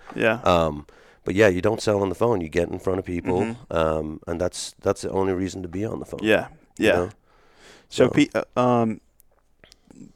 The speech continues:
Speaker 1: bring it back a little bit before Blackwell
Speaker 2: Gotcha.
Speaker 1: and John Blackwell, and, and I wanna actually dive back into that, but I'm sure pe-, people are listening and they're
Speaker 2: So
Speaker 1: hearing a little bit of an accent.
Speaker 2: <laughs>
Speaker 1: So,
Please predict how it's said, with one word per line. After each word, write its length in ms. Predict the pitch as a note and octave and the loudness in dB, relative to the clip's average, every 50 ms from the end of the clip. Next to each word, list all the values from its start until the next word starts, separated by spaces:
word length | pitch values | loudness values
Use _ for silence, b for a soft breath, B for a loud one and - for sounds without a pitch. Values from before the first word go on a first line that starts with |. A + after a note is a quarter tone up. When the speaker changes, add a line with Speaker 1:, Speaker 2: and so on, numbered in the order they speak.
| - - - | -20 -20 -20
Speaker 1:
bring 520 | - A2 A2 G#2 G2 - - A#2 C#3+ D#3+ E3+ | -18 -16 -16 -16 -14 -8 2 4 6 6 6
it 120 | D3+ B2+ | 6 8
back 220 | C3 C3+ C3+ C3+ - | 10 10 10 10 6
a 40 | |
little 220 | B2+ B2 B2+ B2 B2 | 2 2 2 2 4
bit 160 | A#2+ A#2+ G#2 | 2 2 2
before 480 | A2 A2 - - B2 A#2+ A#2+ B2 A#2+ A2 | 0 -2 -2 2 4 6 8 8 6 6
Blackwell 720 | G#2 A#2 A2+ A2+ A#2 - - A2 A2+ A2+ G#2+ G#2+ G#2+ G#2 | 6 6 6 6 6 4 0 0 4 6 6 6 4 4
Speaker 2:
Gotcha. 320 | - G#2+ F#2+ E2+ - - - | 6 6 6 6 4 -2 -4
Speaker 1:
and 120 | A2+ G#2+ | -2 0
John 260 | G#2 A2+ A2+ A2+ A2+ | 4 6 6 6 6
Blackwell, 680 | G#2+ A2+ A2+ A2+ A2 - - A2 G#2+ G#2+ G#2+ G#2+ G#2+ G#2+ | 6 6 6 6 6 4 2 2 4 4 4 4 2 0
and, 220 | G#2+ G#2+ G#2 G2+ | -2 -2 -4 -4
and 160 | - A2 G#2+ A#2 - | -4 -2 -2 -2 2
I 60 | - B2+ | 2 4
wanna 140 | B2+ B2 A#2+ | 6 6 4
actually 240 | A#2+ - - A2+ | 2 2 -2 -4
dive 300 | A2 G#2+ A2+ A2 G#2+ G2+ - - _ - - - | 0 2 2 2 2 -2 -6 -14 _ -20 -20 -20
back 420 | - G#2+ G#2+ A#2 A2+ A2+ A2 - - | -12 -2 4 4 4 4 4 2 0
into 220 | A2+ A2 G#2+ G#2+ G#2+ | -2 0 2 2 2
that, 340 | G#2 G#2+ G#2+ A2 - - - | 2 2 2 0 -2 -2 -2
but 240 | G#2+ G#2 G#2+ - - B B B B B B | 0 2 2 2 0 B B B B B B
I'm 60 | B A#2 | B 2
sure 140 | - C#3 C3 | 4 4 2
pe-, 120 | - C#3+ | 2 0
people 320 | - - - C#3 C3 C3 A#2+ | 0 4 2 4 4 4 2
are 100 | A#2 A2+ | 4 4
listening 420 | A#2 B2+ B2+ - A2+ A#2+ A#2+ A#2 | 4 4 4 4 2 0 2 2
and 60 | A2+ A2 | 2 0
they're 60 | G#2+ | 2
Speaker 2:
So 120 | G2 A#2 | 4 4
Speaker 1:
hearing 180 | A#2+ A#2+ A#2 A2+ | 4 4 4 2
a 40 | A2 | 2
little 200 | A2+ A2+ A#2 A2+ | 4 4 4 6
bit 100 | A#2 A#2 | 4 4
of 60 | G#2+ | 4
an 80 | G#2 A2 | 4 4
accent. 560 | G#2+ A2 G#2+ - - F3 D#3+ G#2+ - - - | 4 4 4 4 8 8 8 8 6 -4 0
Speaker 2:
<laughs> 0 | |
Speaker 1:
So, 200 | - A#2 A2+ G#2+ | 2 2 2 2